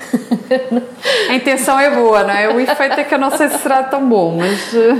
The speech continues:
Speaker 1: Ok, hoje estamos aqui para conversar, Sofia, sobre o que é que isto realmente quer dizer, não é? Muitas vezes acreditamos que estas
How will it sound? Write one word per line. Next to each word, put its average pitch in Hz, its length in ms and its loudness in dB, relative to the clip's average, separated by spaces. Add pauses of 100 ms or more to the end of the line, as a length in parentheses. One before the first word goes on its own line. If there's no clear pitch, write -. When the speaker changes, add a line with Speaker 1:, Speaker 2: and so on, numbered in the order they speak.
Speaker 1:
Ok, 202 640 0
hoje 285 180 0
estamos 277 280 -2
aqui 254 340 -2
para 233 180 -2
conversar, 214 600 -2
Sofia, 185 600 -2 (360)
sobre 226 360 0
o 233 40 -2
que 277 120 -2
é 262 40 0
que 269 100 -4
isto 262 160 -6
realmente 220 460 -2
quer 208 180 0
dizer, 202 440 0 (600)
não 196 160 -2
é? 175 200 -4 (440)
Muitas 240 300 0
vezes 240 280 0
acreditamos 214 880 0
que - 160 -6
estas 190 800 -2